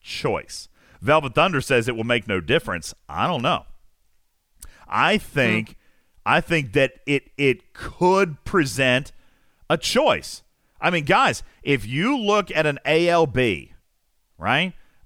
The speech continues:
Speaker 1: for territory, just like we saw last time, and you saw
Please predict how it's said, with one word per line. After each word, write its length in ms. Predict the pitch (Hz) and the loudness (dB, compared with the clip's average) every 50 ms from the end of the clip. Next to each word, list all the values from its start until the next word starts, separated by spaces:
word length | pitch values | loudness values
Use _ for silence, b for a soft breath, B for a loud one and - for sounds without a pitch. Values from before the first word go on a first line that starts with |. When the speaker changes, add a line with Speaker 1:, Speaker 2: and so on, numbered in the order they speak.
| _ - 113 | _ -18 -12
Speaker 1:
for 200 | 104 - 135 131 | -6 -4 -4 -2
territory, 520 | - - 165 156 160 156 - 143 95 82 | 0 0 2 2 2 2 0 -2 -4 -4
just 160 | 78 101 107 | -6 -6 -2
like 140 | - 170 165 | -2 -2 -2
we 80 | 185 185 | -2 -4
saw 220 | - - 202 190 | -2 0 0 0
last 340 | 185 180 180 180 180 - - | 2 2 0 0 0 -2 -4
time, 300 | - 131 95 69 58 - - b b b b b b b b b | -6 -6 -6 -6 -8 -14 -20 b b b b b b b b b
and 200 | - 127 123 113 | 0 0 0 0
you 260 | 101 101 117 156 208 208 | -2 -2 -2 0 0 -2
saw 680 | - - - 170 156 147 139 131 127 123 117 113 | -2 0 2 2 4 4 4 4 4 4 2 0